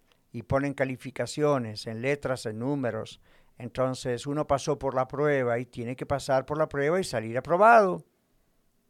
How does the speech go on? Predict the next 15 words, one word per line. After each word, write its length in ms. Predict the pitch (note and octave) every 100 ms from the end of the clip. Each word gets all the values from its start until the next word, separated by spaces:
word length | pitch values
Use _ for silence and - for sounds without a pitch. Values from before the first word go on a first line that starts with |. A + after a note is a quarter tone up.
| _ _ _ _ _ -
Yo 140 | C3
le 80 | C#3+
digo 180 | D3 C#3+
acá 180 | - C#3
a 40 |
nuestros 240 | C#3 C3
predicadores, 760 | - B2+ B2+ C3 C3 C#3+ C3+ - _ _ _ _ _
siempre 520 | - - A#2+ B2 D#3
como 220 | D#3+ D#3+ E3+
yo, 160 | E3+
ustedes 400 | F3 - D3 D3+
van 160 | C#3 C#3
a 80 | C3+
ser 220 | C3 A#2+
probados, 720 | B2+ C#3+ G#3 F3+ E3 D#3